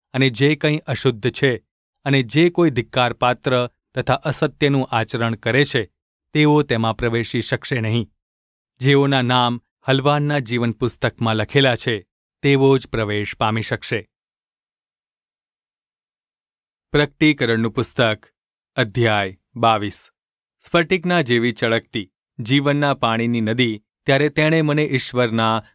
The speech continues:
તથા હલવાનના રાજ્યસનમાંથી વહેતી નગરના માર્ગ વચ્ચે બતાવી. એ નદીના બંને કિનારા પર જીવનનું વૃક્ષ હતું. તેને બાર પ્રકારના ફળ લાગતા હતા.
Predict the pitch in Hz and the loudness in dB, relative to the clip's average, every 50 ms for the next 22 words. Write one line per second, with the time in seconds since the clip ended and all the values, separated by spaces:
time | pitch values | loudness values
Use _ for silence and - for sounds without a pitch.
0 | _ - 131 127 - 135 120 131 131 131 123 143 143 143 143 143 135 120 110 110 | _ -4 -2 0 0 0 2 0 0 2 2 0 0 0 -2 -2 -2 0 -2 -2
1 | 107 104 120 117 - - 117 113 110 107 104 117 110 95 104 107 110 - - 135 | -2 -2 -6 -4 -4 -2 -2 -2 -2 -2 -2 -4 -4 -2 -2 -4 -2 0 0 0
2 | 117 98 - _ _ _ _ _ - 139 135 131 139 143 135 135 143 139 131 113 | -2 -2 -6 _ _ _ _ _ -2 -2 0 0 0 -2 -2 0 0 0 0 2
3 | 110 110 107 110 104 104 107 - - - 110 107 98 - 120 110 98 92 - _ | 2 2 0 0 -2 -6 -8 -6 -6 -4 -4 -2 -2 0 -2 -2 -2 -4 -10 _
4 | _ _ _ _ _ _ _ _ _ _ _ - 139 135 139 143 147 156 170 170 | _ _ _ _ _ _ _ _ _ _ _ 0 0 0 2 0 0 0 2 2
5 | 165 160 135 127 127 135 139 143 139 139 - 123 120 117 117 117 113 - - 117 | 0 0 0 0 0 2 0 0 -2 -2 -2 -2 0 0 0 0 -2 -2 -2 -4
6 | 110 110 101 117 120 110 110 104 104 110 110 101 113 120 - - - - 110 - | -4 -2 -4 -4 -2 0 0 0 0 0 0 0 -2 -4 -4 -4 -6 -6 -6 -4
7 | - 113 - - _ _ _ _ _ _ _ _ _ - 135 127 131 127 123 123 | -6 -8 -8 -10 _ _ _ _ _ _ _ _ _ -2 0 0 0 0 0 2
8 | 123 127 135 135 135 - - 113 - - 117 113 107 101 104 101 104 - - 123 | 2 2 2 0 -2 -6 -8 -6 -2 0 0 0 0 0 -2 -2 -2 -2 -2 -2
9 | 117 113 110 107 104 98 - - 113 98 104 110 - 107 90 | 0 0 0 0 -2 -2 -2 -4 -4 -4 -2 -2 -4 -6 -6